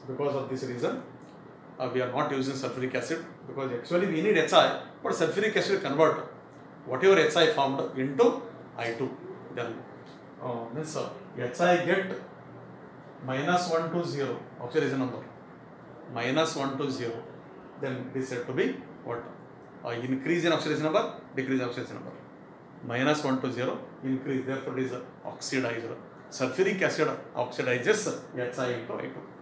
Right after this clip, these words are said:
But phosphoric acid cannot. Hence we can use phosphoric acid to prepare H I. <clears throat> So here I told, uh, how to convert R O H into, uh,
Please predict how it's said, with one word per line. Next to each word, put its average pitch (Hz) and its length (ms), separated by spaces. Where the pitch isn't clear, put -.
But 220 140
phosphoric 233 520
acid 170 300
cannot. - 320
Hence 202 220
we 147 80
can 131 260
use 123 140
phosphoric 170 440
acid 151 200
to 131 60
prepare 156 460
H - 180
I. - 460
<clears throat> - 240
So - 140
here 135 180
I 123 140
told, 151 240
uh, 123 340
how 180 320
to 190 200
convert 135 440
R 170 480
O 139 80
H 156 340
into, 135 440
uh, 120 380